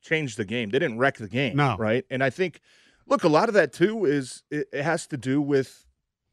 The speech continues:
Speaker 1: I mean, the field conditions. Bad field conditions are gonna favor the offensive line a hundred percent of the time
Speaker 2: <laughs>
Speaker 1: 'cause now the defensive linemen, they're slipping, they're sliding around a little bit. But, uh, not saying that, you know,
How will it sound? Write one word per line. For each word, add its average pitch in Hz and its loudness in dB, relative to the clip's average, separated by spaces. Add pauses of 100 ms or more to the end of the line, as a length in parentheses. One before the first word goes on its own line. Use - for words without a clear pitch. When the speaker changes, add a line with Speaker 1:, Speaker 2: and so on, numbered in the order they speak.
(180)
Speaker 1:
I 139 -4
mean, 160 -2
the 175 0
field 185 0
conditions. 113 -8 (180)
Bad 160 2
field 185 2
conditions 120 -4 (160)
are 123 -2
gonna 127 -6
favor 135 -2 (400)
the 127 4
offensive 131 2
line 123 -2
a 127 -6
hundred 135 -2
percent 123 -6
of 104 -4
the 156 -2
time 120 -8
Speaker 2:
<laughs> - -8
Speaker 1:
'cause 127 -2
now 190 4
the 156 -2
defensive 139 0
linemen, 151 -4
they're 123 -2
slipping, 131 -2
they're 123 -2
sliding 131 -2
around 120 -6
a - -6
little 123 -6
bit. 123 0
But, 113 0 (340)
uh, 120 2
not 202 6
saying 156 0
that, 123 2 (100)
you 147 -2
know, 104 -4